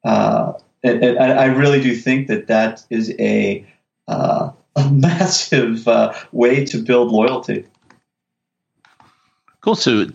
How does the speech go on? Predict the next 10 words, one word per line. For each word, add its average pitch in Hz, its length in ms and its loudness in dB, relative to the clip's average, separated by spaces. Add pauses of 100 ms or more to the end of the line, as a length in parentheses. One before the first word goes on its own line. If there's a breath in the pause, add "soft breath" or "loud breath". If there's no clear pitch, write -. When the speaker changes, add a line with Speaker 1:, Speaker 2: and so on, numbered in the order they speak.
Speaker 2:
it, 107 240 0
you 98 100 2
know, 80 140 2 (160)
um, 78 420 0 (440 loud breath)
you 113 100 2
guys 101 220 2
are - 20 -2
both, 87 400 -2 (540)
you 120 120 -12
know 87 140 -8